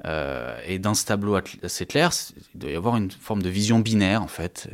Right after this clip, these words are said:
Il y a le bien, et puis il y a le mal, il y a l'ennemi, et il y a l'ami potentiel ou l'ami. Euh, et, euh, et Ludan, c'est exactement ce qu'il fait. C'est-à-dire qu'il nous explique, à travers ses écrits, euh,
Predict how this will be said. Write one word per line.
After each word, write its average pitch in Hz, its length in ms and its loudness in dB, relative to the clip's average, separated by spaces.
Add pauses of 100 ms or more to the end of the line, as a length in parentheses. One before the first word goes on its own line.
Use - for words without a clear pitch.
Il - 80 -10
y 73 40 -8
a 69 60 -8
le 82 80 -10
bien, 90 420 -4
et 85 40 -10
puis - 160 -12
il - 40 -6
y - 20 -2
a 78 40 -4
le 80 60 -6
mal, 82 280 -8
il 90 80 -8
y 90 80 -2
a 82 100 -2
l'ennemi, 92 520 2 (100)
et 92 100 -4
il 87 60 -2
y 90 60 -2
a 82 240 -2 (140)
l'ami 92 340 -4
potentiel 90 600 -4
ou 92 80 -2
l'ami. 85 340 -2 (560)
Euh, 87 340 2
et, 120 360 6
euh, 90 300 2 (640)
et 110 140 8
Ludan, 120 720 8 (100)
c'est - 360 4
exactement 131 880 6
ce - 160 -2
qu'il 95 200 -4
fait. - 360 -6
C'est-à-dire 101 440 0
qu'il 104 200 2
nous 127 180 6
explique, - 580 0
à 90 120 -6
travers 98 340 0
ses 85 220 0
écrits, 135 420 -2 (420)
euh, 80 240 0